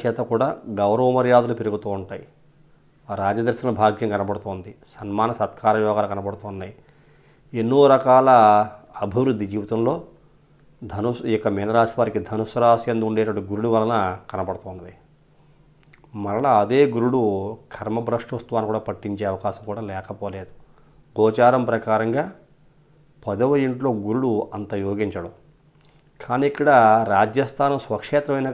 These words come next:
కారణం చేత ఖచ్చితంగా యోగించే అవకాశం కనపడుతున్నది. ఇది బాగా గుర్తుంచుకోదగ్గ విషయం. మీనరాశి వారి యొక్క అదృష్టము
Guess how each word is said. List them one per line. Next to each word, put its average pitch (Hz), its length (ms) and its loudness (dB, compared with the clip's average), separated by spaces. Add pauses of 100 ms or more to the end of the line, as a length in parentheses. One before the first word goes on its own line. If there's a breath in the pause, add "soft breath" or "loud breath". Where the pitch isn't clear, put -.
కారణం 120 300 2
చేత 120 140 -2 (760 soft breath)
ఖచ్చితంగా 143 560 -2 (100)
యోగించే 120 320 -2
అవకాశం 110 360 -4
కనపడుతున్నది. 90 560 -14 (800)
ఇది 107 220 -2
బాగా 104 280 -2
గుర్తుంచుకోదగ్గ 110 600 -4
విషయం. - 240 -16 (1400)
మీనరాశి 120 460 -2
వారి 123 160 2
యొక్క 110 160 -4
అదృష్టము 117 440 -4